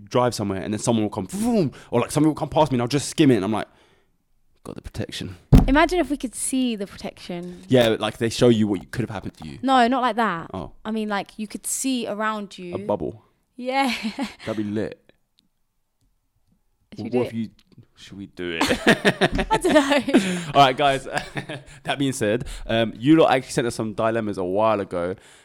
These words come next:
Speaker 2: This is a
Speaker 1: Um,
Speaker 2: while ago.
Speaker 1: but we didn't actually finish them. So
Speaker 2: We're not gonna be able to finish them again. How long
Speaker 1: That's
Speaker 2: have we
Speaker 1: all right.
Speaker 2: been
Speaker 1: We'll do a
Speaker 2: filming?
Speaker 1: few.
Speaker 2: Well,
Speaker 1: And
Speaker 2: how
Speaker 1: we'll
Speaker 2: long
Speaker 1: jump
Speaker 2: have we
Speaker 1: in.
Speaker 2: been feeling, Mel? Fe-, feeling, Mel?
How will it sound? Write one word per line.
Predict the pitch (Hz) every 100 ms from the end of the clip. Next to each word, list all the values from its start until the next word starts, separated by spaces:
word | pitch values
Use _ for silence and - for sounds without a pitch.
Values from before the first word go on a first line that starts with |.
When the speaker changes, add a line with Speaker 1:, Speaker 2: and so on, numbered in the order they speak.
| _
Speaker 2:
This | 262
is | -
a | 320
Speaker 1:
Um, | 214
Speaker 2:
while | 240 233 220
ago. | 196 170 160 165 - - 123
Speaker 1:
but | 120 101 - _ -
we | 113
didn't | 117 147
actually | - 110
finish | - 131 131 107
them. | 85 80 - - _
So | - 104 95 90 247
Speaker 2:
We're | 285
not | 330
gonna | 320
be | 302
able | 285
to | -
finish | 277 254
them | 233 220
again. | 220 220
How | 214 226
long | 247 240
Speaker 1:
That's | -
Speaker 2:
have | 107
we |
Speaker 1:
all | 107
right. |
Speaker 2:
been | 135
Speaker 1:
We'll | 151
do |
a | 180
Speaker 2:
filming? | 170
Speaker 1:
few. | 127 117 120 185 - - _
Speaker 2:
Well, | 294
Speaker 1:
And | 285
Speaker 2:
how | 302
Speaker 1:
we'll | 302
Speaker 2:
long | 294
Speaker 1:
jump | 294
Speaker 2:
have | 285
we |
Speaker 1:
in. | 277
Speaker 2:
been | 254
feeling, | 269 233 202
Mel? | 180 180
Fe-, | - 233 247
feeling, | 220 226 233 233
Mel? | 240